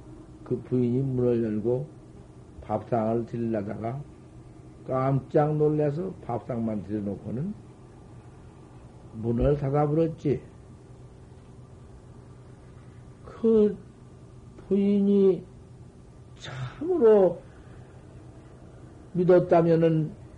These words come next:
여지없이 믿었으면은, 옷을 벗고 누웠거나, 그 내외관보담도, 아, 뭐, 내외관이 무슨 소용이 있으리요.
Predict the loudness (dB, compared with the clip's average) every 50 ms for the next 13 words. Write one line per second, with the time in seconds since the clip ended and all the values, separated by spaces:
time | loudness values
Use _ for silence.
0 | -20 -20 -20 -20 -20 -14 -4 2 4 6 6 8 8 8 6 6 4 2 -2 -2
1 | 0 2 4 6 6 4 4 2 -2 -2 0 0 2 2 2 2 2 0 -2 -4
2 | -8 -16 -20 -20 -20 -20 -20 -20 -20 -20 -20 -20 -20 -20 -20 -20 -10 -2 2 4
3 | 4 4 4 4 4 2 2 2 0 0 0 0 0 -2 -4 -4 -4 -6 -6 -4
4 | -2 -4 -4 -2 -2 -2 -2 -2 -2 -4 -6 -10 -18 -20 -20 -20 -20 -20 -20 -20
5 | -20 -20 -20 -20 -20 -20 -20 -20 -20 -20 -20 -20 -20 -20 -20 -20 -20 -20 -20 -20
6 | -14 -6 -2 0 0 2 2 0 -2 -6 -10 -20 -18 -12 -8 -6 0 2 4 6
7 | 8 8 8 8 8 6 6 4 2 2 0 0 2 2 2 2 2 2 2 2
8 | 2 0 -2 -8 -12 -12 -12 -12 -12 -12 -14 -14 -14 -14 -14 -14 -14 -16 -16 -14
9 | -14 -14 -14 -16 -18 -18 -16 -16 -14 -12 -10 -8 -6 -4 0 4 6 6 6 6
10 | 6 4 4 2 2 2 0 0 0 0 -2 -2 -4 -4 -4 -2 0 2 2 2
11 | 2 2 0 0 -2 -4 -4 -2 2 4 4 2 2